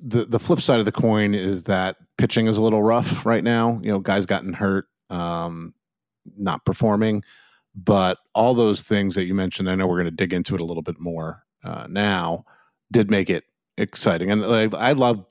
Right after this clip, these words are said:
I love the exercise of trying to figure out where to put the new draft class anyway.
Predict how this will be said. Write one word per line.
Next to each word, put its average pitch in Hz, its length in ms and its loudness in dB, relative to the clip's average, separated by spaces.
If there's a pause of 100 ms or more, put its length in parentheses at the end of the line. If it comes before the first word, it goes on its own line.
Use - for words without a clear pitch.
(100)
I 123 140 2
love 123 320 2
the 110 100 4
exercise 98 600 -2
of 87 80 -8
trying 95 220 -4
to 87 60 -6
figure 90 300 -2
out 82 140 -2
where 90 220 0
to 85 80 -2
put 95 240 0 (100)
the 92 100 -6
new 85 180 -6
draft 87 320 -2
class 85 240 -4
anyway. 123 520 0